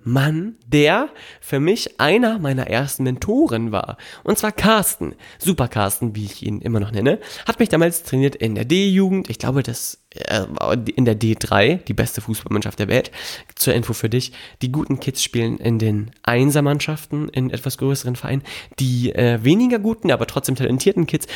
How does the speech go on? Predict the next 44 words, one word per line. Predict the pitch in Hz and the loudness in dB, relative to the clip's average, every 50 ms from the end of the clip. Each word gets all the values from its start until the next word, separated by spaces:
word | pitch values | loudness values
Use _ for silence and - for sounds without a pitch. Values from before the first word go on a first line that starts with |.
| - - - | -12 -12 -12
spielen | - - 190 170 | -2 2 2 4
in | 147 127 | 4 4
den | 117 117 113 113 | 2 0 0 -2
Zweiermannschaften | - - 151 151 123 117 117 117 135 135 135 - - - | 0 0 0 2 2 0 0 0 -2 -4 -4 -4 -2 0
und | 143 143 135 - - - - - - - | 0 0 -2 -4 -10 -16 -16 -16 -10 -2
oftmals | - 139 135 - - 143 127 120 - | -2 0 0 0 2 0 0 0 0
ist | - - | -4 -4
es | 117 101 - | -4 -2 0
so, | - 104 107 135 160 190 - - - - - - | 2 4 4 4 4 2 -2 -8 -14 -20 -12 -8
dass | - 135 - - - | -6 -2 -2 -2 -2
in | - - 131 | 0 2 4
den | 127 123 120 113 | 4 4 2 0
Dreiermannschaften, | 117 123 139 147 147 139 135 - - 135 - - 151 151 | 0 0 2 2 2 0 0 -2 -2 -4 -2 2 2 4
ja, | 113 - - - - _ _ _ _ | 4 2 0 -6 -14 _ _ _ _
eben | - 135 127 131 123 | 0 2 2 2 2
der | 113 113 120 | 2 0 0
Rest | 117 - - - | -2 -4 -4 -6
spielt. | - - - 110 104 127 196 - - - - - - - - - - - | -6 -4 -2 -2 0 0 -2 -4 -8 -12 -16 -16 -16 -16 -18 -20 -6 0
Äh, | - 151 151 151 151 151 156 156 | 2 4 4 4 4 4 2 0
das | 151 160 - | 0 0 0
sage | 180 202 | 0 0
ich | 214 214 | 0 0
aber | - 185 | 0 0
mit | 185 165 | 0 2
einer | 170 | 2
ganz | 180 185 202 - | 2 0 0 -2
großen | - - 170 - 170 | -2 -4 -2 0 2
Liebe, | 160 180 202 180 165 | 2 4 4 4 4
denn | 143 131 | 4 4
bei | 123 123 | 4 4
uns | - 135 123 - | 2 2 2 2
war | 113 107 | 2 2
das | 123 123 | 2 0
überhaupt | 131 120 117 123 - - | 0 0 2 2 2 2
nicht | 117 107 - | 0 0 0
der | 110 107 | -2 0
Fall. | - - 107 110 127 147 196 - - - - - | 2 4 6 6 6 4 2 -2 -8 -12 -12 -4
Bei | - 135 | 0 2
uns | - 143 - - | 2 2 4 2
war | 123 | 0
das | 117 113 - | 0 0 0
natürlich | 117 - - - 101 - - | -2 -4 -4 -6 -6 -6 -4
alles | - 98 - - | -6 -6 -6 -6
andersrum. | - - - - - - - - - | -8 -8 -8 -10 -10 -10 -10 -12 -12